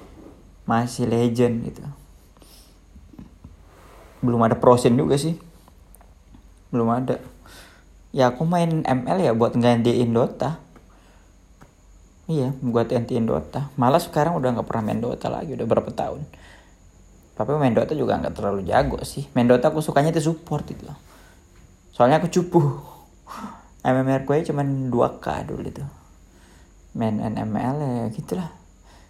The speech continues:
M L hampir lima tahun ya sudah M L ya. Ya apa sih? Makin seru sih, cuman kayaknya udah makin tua, makin lemot tangannya, nggak bisa ngontrol lagi hero-hero.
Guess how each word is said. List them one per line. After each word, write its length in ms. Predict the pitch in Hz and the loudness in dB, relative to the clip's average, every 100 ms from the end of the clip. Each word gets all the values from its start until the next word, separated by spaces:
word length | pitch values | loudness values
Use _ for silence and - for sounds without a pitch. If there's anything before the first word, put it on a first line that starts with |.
| _ _ - - - _ - | _ _ -20 -20 -20 _ -14
M 160 | 135 | -10
L 400 | 135 135 143 127 - - - - | -6 -6 -6 -8 -12 -18 -20 -10
hampir 320 | 143 143 151 151 | -4 -2 0 0
lima 240 | 151 151 | 2 0
tahun 320 | 147 160 202 | 2 4 4
ya 60 | 165 | 2
sudah 160 | 165 175 | 0 -2
M 160 | 185 | -2
L 120 | 170 143 | -2 -2
ya. 100 | 139 - - - - - - - - - _ - - - - - _ - - | -4 -8 -20 -20 -20 -20 -20 -20 -20 -20 _ -20 -20 -20 -20 -20 _ -20 -8
Ya 280 | 123 120 113 113 | -2 -2 -2 -4
apa 480 | - 156 190 - - | -8 -8 -8 -8 -8
sih? 320 | - 170 185 175 - - - - - - - - _ _ _ - _ - - - | -6 -6 -8 -12 -20 -20 -20 -20 -20 -20 -20 -20 _ _ _ -20 _ -20 -16 -4
Makin 320 | 131 131 127 | -4 -2 -4
seru 400 | 127 143 160 143 | -2 -4 -4 -8
sih, 240 | - 151 | -10 -14
cuman 260 | - 139 143 | -6 -4 -4
kayaknya 300 | 139 - 147 | -4 -6 -4
udah 240 | 131 123 | -2 -2
makin 320 | 123 123 131 - | -2 -4 -6 -4
tua, 160 | 135 | -4
makin 400 | - 123 123 120 | -4 -6 -6 -4
lemot 540 | 110 120 117 127 135 117 | 4 4 4 0 0 -2
tangannya, 340 | 110 117 127 127 | -2 -2 -4 -2
nggak 160 | 120 117 | -2 -2
bisa 240 | 120 117 | -2 -2
ngontrol 480 | 117 113 113 117 113 | -2 -4 -2 0 0
lagi 300 | 104 - 135 131 | -2 -4 -10 -6
hero-hero. 500 | - 120 120 127 | -4 -4 -6 -8